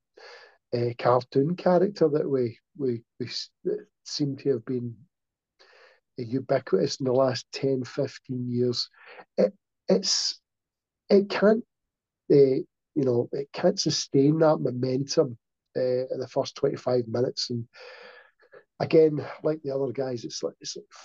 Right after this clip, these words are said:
far, far too long. And it gets a bit bogged down in the middle until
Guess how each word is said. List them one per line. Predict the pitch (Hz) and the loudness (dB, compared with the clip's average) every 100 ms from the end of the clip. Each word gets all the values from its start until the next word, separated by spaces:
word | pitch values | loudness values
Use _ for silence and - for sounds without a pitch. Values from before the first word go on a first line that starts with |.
| _ | _
far, | - 143 139 131 - - | -4 0 0 0 -6 -6
far | 113 107 120 - | -4 -2 -4 -6
too | - 120 | 2 2
long. | 117 120 123 | 2 2 4
And | 139 | 4
it | |
gets | 147 170 | 2 2
a | |
bit | 185 311 - | 2 0 -2
bogged | 143 143 123 - | 2 4 2 -2
down | 131 135 139 | 0 2 2
in | |
the | 127 | 0
middle | 113 131 139 139 | 0 0 2 0
until | 131 - 151 | -2 -2 -2